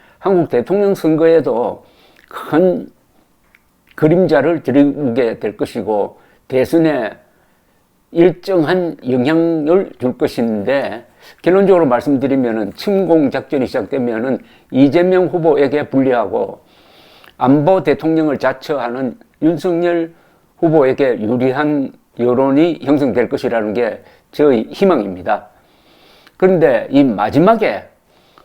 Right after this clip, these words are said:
외교 노력을 통해서 이 사태를 회피해보자고 하는, 어, 움직임이 또한 벌어지고 있습니다. 마크롱 프랑스 대통령이 나서가지고 푸틴과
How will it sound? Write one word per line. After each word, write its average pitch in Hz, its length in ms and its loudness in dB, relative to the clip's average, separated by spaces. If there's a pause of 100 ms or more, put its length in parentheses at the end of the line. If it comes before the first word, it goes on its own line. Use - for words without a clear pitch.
(140)
외교 135 380 2
노력을 180 320 4
통해서 135 680 -4
이 156 320 2
사태를 139 600 -4
회피해보자고 123 760 0
하는, 110 400 -6 (640)
어, 110 140 -8
움직임이 131 720 2
또한 139 400 -2 (280)
벌어지고 120 420 0
있습니다. 98 460 -10 (400)
마크롱 165 720 -2 (1700)
프랑스 165 380 -2
대통령이 151 480 -2
나서가지고 110 800 -4
푸틴과 131 720 -4